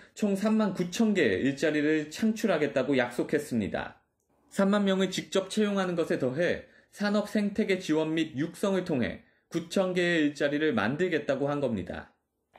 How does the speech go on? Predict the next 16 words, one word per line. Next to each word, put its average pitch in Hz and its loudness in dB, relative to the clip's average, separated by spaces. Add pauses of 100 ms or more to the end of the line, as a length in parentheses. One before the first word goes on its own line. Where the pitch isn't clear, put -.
(220)
특히 - 2
엘지는 170 0
스타트업 220 -2
분야에 170 0
천오백억 170 0
원을 147 2
쏟아 135 0 (180)
일자리 160 0
이천 190 0
개를 170 2
조성하고 127 0 (280)
대학 180 0
졸업 170 0
후 175 0 (160)
취업과 190 2
연계하는 160 0